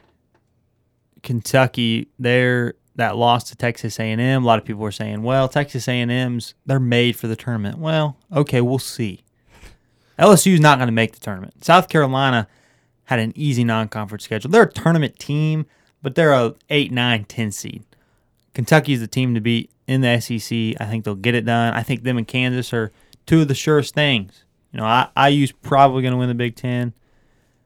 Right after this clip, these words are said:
A lot of people thought Arizona was gonna pull away in the Pac-twelve.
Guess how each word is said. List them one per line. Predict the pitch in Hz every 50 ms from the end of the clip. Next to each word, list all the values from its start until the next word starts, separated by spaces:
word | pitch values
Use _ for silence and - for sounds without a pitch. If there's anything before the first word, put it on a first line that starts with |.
| _ _ -
A | - -
lot | 110 127
of | 127
people | 143 156 151 160
thought | - 170 160 160 165
Arizona | 170 170 156 180 180 175
was | 170 151
gonna | 175 175
pull | - - 180 175 180
away | 170 175 175 175 175 -
in | - 185 190 190
the | 185 170
Pac-twelve. | 160 - 175 185 180 170 165 - - - 165 165 165 165 165 160 160 160 151 -